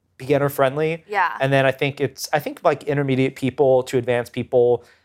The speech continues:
Speaker 1: uh, you know, you could always learn new things, and you could always network, and you can always, like, uh, you know, share, share experiences with other people, too.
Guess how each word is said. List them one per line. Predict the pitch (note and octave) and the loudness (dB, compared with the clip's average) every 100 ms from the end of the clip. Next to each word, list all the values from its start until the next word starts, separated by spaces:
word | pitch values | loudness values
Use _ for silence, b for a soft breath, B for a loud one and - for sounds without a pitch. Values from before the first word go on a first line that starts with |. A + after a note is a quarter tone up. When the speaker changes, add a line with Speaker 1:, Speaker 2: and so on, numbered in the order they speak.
| b - | b 0
Speaker 1:
uh, | B2 A#2+ A#2 - | 2 4 2 0
you | D3+ | 0
know, | D3+ | 2
you | D3 | 2
could | D3 | 4
always | D#3+ D#3+ D3 | 4 4 2
learn | D3+ | 0
new | D3 | 0
things, | C#3 C#3+ C3+ B2+ | 0 0 0 -4
and | C3+ | -6
you | |
could | B2+ | 0
always | C#3 B2+ | 2 0
network, | C#3 C3 C3 B2 - B2 | -2 -2 0 0 -2 -12
and | B2 | -10
you | |
can | A2+ B2+ | -6 0
always, | B2 A#2+ A#2 A2+ A#2+ | 2 2 2 0 -2
like, | A2 A2 - b b b b - | -4 -4 -12 b b b b -4
uh, | A#2 A2+ A2 G#2+ G2+ - _ _ _ _ _ _ _ | 0 2 2 0 -4 -8 _ _ _ _ _ _ _
you | C#3 | -2
know, | B2 A2 | 0 -2
share, | - D#3 C#3 - - | 2 2 2 -2 -6
share | - D#3 C#3 | 2 2 2
experiences | C3 C#3 B2+ A#2 B2 - | -2 -2 0 -2 -6 -2
with | A#2+ | 0
other | A2 | 0
people, | G2+ G#2+ - | -4 -10 -14
too. | - - | -14 -14